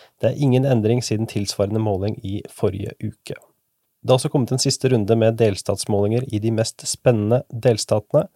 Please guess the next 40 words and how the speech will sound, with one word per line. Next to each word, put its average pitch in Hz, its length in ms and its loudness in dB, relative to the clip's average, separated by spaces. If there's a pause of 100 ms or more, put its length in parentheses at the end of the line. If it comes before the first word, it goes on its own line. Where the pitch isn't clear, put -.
(540)
Linker 123 440 2
videre 107 240 0
til, 107 400 -4
eh, 110 100 2
nyhetsbrevet 107 460 -2
der 107 80 -2
du 104 100 -4
kan 117 140 -4
se 113 220 2 (180)
alle. 135 380 4 (180)
Her 117 80 2
tar 104 240 -2
jeg - 160 -16
kun 104 240 -2
med 98 280 0
snittene. - 640 -10 (680)
I 151 300 -2
Pennsylvania 135 600 6 (100)
ligger 113 240 -2
Biden 107 380 0
foran 113 420 -4
med 107 160 -6
fire 110 400 -4
komma 123 240 -2
åtte. - 300 -6 (320)
I 117 240 -4
Arizona 120 640 2
ligger 113 200 -6
Biden 104 280 -2
foran 104 300 -6
med 104 180 -8
to 117 260 -8
komma 107 240 -8
seks. - 640 -8 (180)
I 135 100 0
Michigan 143 520 2 (100)
ligger 113 200 -4
Biden 107 280 -6
foran 107 300 -6
med 110 100 -12